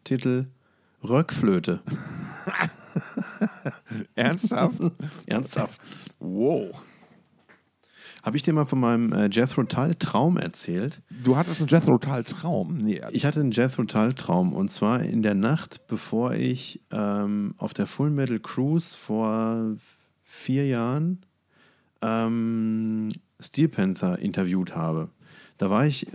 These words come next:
Speaker 1: anscheinend in Gedanken im Unterbewussten schon bei Steel Panther, hatte aber irgendwie auch noch, ähm, Jethro Tull im Ohr. Und hab dann geträumt, dass ich, ähm, als, dass ich irgendwie bei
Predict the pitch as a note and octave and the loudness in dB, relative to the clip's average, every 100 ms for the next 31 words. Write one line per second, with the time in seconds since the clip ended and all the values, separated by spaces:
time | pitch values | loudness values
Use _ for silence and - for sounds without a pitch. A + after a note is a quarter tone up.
0 | - G#2+ G#2+ A2+ C#3 D3+ F3 - C3 A#2+ | -8 -4 -2 -2 0 0 -2 -4 -4 -2
1 | G#2 A2+ D#3 E3 F3+ - - A2 G#2+ D3 | -2 -2 0 0 0 -4 -6 -2 0 2
2 | D3+ B2 A#2 B2 - A2+ - B2+ A2+ G#2+ | 2 0 0 -2 -2 -4 0 0 2 0
3 | - D3 F3 F#2+ G2 F#2+ G#2+ C3 D3 C3 | 0 0 0 0 -2 -2 -2 0 -2 -2
4 | - C3 F3 C#3 B2+ - A2+ A#2+ A#2 - | 2 4 2 0 -2 -2 0 0 -2 -6
5 | - - - - - - - - - A2 | -20 -20 -20 -20 -20 -20 -20 -16 -6 -2
6 | G#2+ G2+ B2 B2+ C3 - B2 C3+ G#2+ E2 | 0 0 -2 0 -4 -2 0 0 0 -2
7 | E2+ F#2 _ _ - _ _ _ _ _ | -6 -8 _ _ -20 _ _ _ _ _
8 | _ _ _ _ - - A#2+ G#2+ A2+ A#2 | _ _ _ _ -20 -6 0 0 0 0
9 | B2 D3 C#3 A#2 B2 E3+ F#3 - A2+ G#2+ | 0 0 0 0 2 0 -4 -6 -2 -2
10 | A2+ A2 - - A2 A2 G#2 G#2+ G#2 G#2 | -2 -6 -8 -10 -4 -4 -2 -4 -6 -10
11 | B2+ _ - A2 G#2+ - - - - G#2+ | -20 _ -8 -6 -6 -8 -10 -14 -8 -6
12 | - - - D3 E3 E3 C#3 D3+ F3 E3 | -6 -6 -2 0 0 -2 -2 0 0 -2
13 | G#2 A2 A2+ A2+ | -4 -2 -4 -6